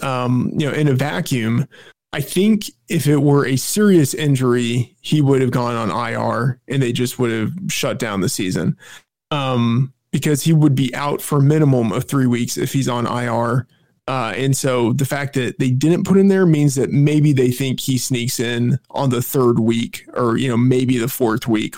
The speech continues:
but that is not serious enough just to end the season for him.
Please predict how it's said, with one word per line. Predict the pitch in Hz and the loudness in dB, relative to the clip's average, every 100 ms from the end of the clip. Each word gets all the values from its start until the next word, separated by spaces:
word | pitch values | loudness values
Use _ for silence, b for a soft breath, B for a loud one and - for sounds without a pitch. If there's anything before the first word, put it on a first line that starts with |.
| - | -8
but | 120 110 104 - - _ - | -6 -4 -8 -14 -20 _ -8
that | 127 | -4
is | 131 135 | -4 -4
not | 120 - | -4 -4
serious | - 160 143 135 - | -2 0 2 0 -2
enough | 117 113 113 123 - _ b b | -2 -2 -4 -8 -12 _ b b
just | - 143 - | -4 -4 -4
to | 131 - | -6 -6
end | 139 120 | -4 -2
the | |
season | 123 110 113 - | -2 -4 -4 -4
for | - - 110 | -4 -4 -2
him. | - | -4